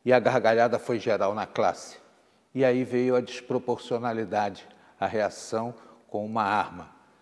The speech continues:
Nada justifica a morte, mas explica.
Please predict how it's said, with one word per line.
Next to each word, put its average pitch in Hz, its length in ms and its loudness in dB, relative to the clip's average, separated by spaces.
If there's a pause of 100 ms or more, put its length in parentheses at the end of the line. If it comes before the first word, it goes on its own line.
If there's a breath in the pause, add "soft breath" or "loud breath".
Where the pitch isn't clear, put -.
(360 soft breath)
Nada 156 580 4
justifica 143 1200 -6 (560)
a 131 60 0
morte, - 560 0 (720 soft breath)
mas 113 240 -4
explica. 101 640 -12